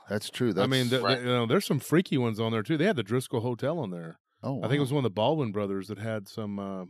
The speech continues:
Speaker 1: Had a, had an, had a,
Speaker 2: yeah,
Speaker 1: had
Speaker 2: it was
Speaker 1: an,
Speaker 2: one of,
Speaker 1: an
Speaker 2: one of the
Speaker 1: event there?
Speaker 2: Baldwins. Yeah, he had a,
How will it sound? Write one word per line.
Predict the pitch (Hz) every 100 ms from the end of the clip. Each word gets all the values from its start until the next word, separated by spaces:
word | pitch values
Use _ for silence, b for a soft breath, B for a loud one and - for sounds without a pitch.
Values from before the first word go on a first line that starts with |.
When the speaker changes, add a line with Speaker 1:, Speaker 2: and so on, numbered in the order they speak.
| _ _
Speaker 1:
Had | 104 92
a, | 87
had | 101
an, | 92 82 -
had | 92
a, | 120
Speaker 2:
yeah, | 117 110
Speaker 1:
had | 104
Speaker 2:
it | 113
was | 113
Speaker 1:
an, | 113
Speaker 2:
one | 160
of, | 143
Speaker 1:
an |
Speaker 2:
one | 131
of | 139
the |
Speaker 1:
event | 113
there? | 113
Speaker 2:
Baldwins. | 127 120 107 101
Yeah, | 110
he | 107 123
had |
a, | 113